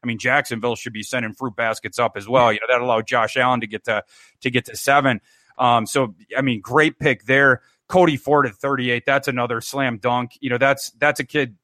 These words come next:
we were talking about as early as the Vikings pick, and I'd heard the Vikings really liked him. You know, I think if the board had gone a bit different where, you know, say, say Bradbury and Dillard,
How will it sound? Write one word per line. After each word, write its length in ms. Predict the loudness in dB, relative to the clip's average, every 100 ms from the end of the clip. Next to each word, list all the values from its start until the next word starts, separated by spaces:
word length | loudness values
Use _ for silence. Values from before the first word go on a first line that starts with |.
| -10
we 100 | -2
were 120 | 0
talking 320 | 2 0 0 0
about 180 | 0
as 100 | 0
early 280 | -2 -2 0
as 80 | -2
the 100 | -6
Vikings 480 | -2 -2 -4 -10 0
pick, 240 | 0 0
and 100 | 0
I'd 140 | 0 2
heard 160 | 0
the 80 | -2
Vikings 460 | 0 0 0 -4 -2
really 240 | 0 0
liked 320 | 2 0 0
him. 260 | -2 -4 -6 _ _ -4
You 60 |
know, 60 | 0
I 60 | 0
think 160 | 0
if 100 | 0
the 120 | -2
board 320 | -2 2 2 2
had 180 | -2
gone 380 | 0 2 2 0 -8 _ -6
a 80 | -6
bit 300 | -2 -2 -2
different 480 | -4 -2 -2 -2 0
where, 400 | 2 4 2 -2
you 80 | -6
know, 100 | -6
say, 460 | -2 -2 0 -2 -4
say 180 | -4
Bradbury 800 | -2 2 2 4 4 4 2 0 -6 _ -2
and 320 | 0 0 0
Dillard, 500 | 4 6 6 4